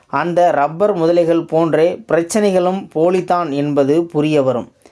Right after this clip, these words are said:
இரண்டு, உன்னை முதலைகளுக்கு காவு கொடுக்க நினைத்தவர்கள் உண்மையில் உன் உள்ளிருந்த திறமையை வெளிக்கொண்டு வந்து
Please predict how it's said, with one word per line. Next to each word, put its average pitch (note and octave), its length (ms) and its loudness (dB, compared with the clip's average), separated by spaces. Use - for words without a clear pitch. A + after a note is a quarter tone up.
இரண்டு, D#3+ 520 0
உன்னை A3 380 0
முதலைகளுக்கு G#3 880 2
காவு G3+ 300 2
கொடுக்க F#3 380 0
நினைத்தவர்கள் D#3+ 720 0
உண்மையில் G3 640 0
உன் E3 420 -4
உள்ளிருந்த F#3+ 640 2
திறமையை E3+ 500 2
வெளிக்கொண்டு E3 560 0
வந்து C#3+ 480 0